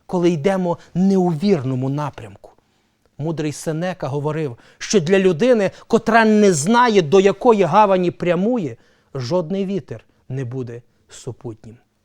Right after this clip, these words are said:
Якщо ми на початку шляху хоч трохи звернули не на ту стежину, через кілька кілометрів ми будемо ставати все далі і далі від цілі нашої мандрівки.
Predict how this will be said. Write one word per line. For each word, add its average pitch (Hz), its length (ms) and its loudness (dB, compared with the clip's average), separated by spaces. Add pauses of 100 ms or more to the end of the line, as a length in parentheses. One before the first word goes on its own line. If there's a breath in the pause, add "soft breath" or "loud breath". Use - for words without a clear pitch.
(840)
Якщо 190 360 -2
ми 240 120 0
на 220 80 2
початку 226 640 0 (160 loud breath)
шляху 214 680 2 (120)
хоч - 320 -2
трохи 269 560 0
звернули 196 880 4 (180 loud breath)
не 190 140 2
на 202 140 2
ту 240 220 -2
стежину, 240 680 -4 (220 soft breath)
через 233 360 -8
кілька 214 400 -6
кілометрів 180 800 -2 (300 soft breath)
ми 175 120 -2
будемо 180 340 0
ставати 185 480 -6
все 160 340 -10
далі 180 720 -12 (240 soft breath)
і 196 100 -4
далі 165 580 -8 (200)
від 135 200 -8
цілі 143 380 -6
нашої 131 440 -8
мандрівки. 120 680 -12